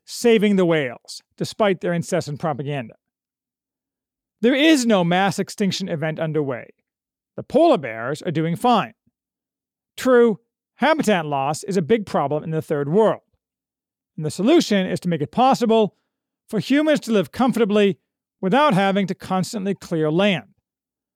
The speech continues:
by offering natural gas and cheap electric power instead of wood, the obtaining of which destroys habitat,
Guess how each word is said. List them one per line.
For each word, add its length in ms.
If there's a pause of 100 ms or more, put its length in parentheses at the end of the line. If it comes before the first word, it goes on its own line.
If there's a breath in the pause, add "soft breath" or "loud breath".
(220)
by 80
offering 420
natural 400
gas 480
and 160
cheap 300
electric 420
power 320 (640)
instead 260
of 100
wood, 360 (240)
the 80
obtaining 460
of 140
which 220
destroys 480
habitat, 500